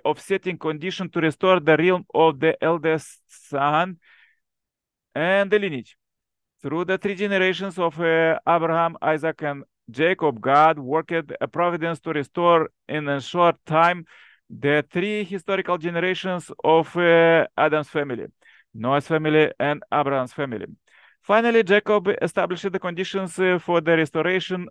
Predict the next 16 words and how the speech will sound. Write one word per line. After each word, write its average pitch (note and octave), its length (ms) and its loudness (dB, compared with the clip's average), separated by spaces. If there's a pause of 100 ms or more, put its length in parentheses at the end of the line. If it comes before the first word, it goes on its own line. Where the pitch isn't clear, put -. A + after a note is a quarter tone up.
of D3 300 2
the C#3+ 160 4
realm F3+ 440 0
of D#3+ 440 -2
the D3+ 200 0
eldest C3+ 520 -4
son B2+ 500 0 (800)
and G#3 440 4
the A3+ 80 4
lineage. A#2+ 440 0 (360)
By F3 440 2
doing, G3 600 -2
uh, F#3 420 -2
by F3+ 180 2
going G3 380 -2 (140)
into F3 480 -4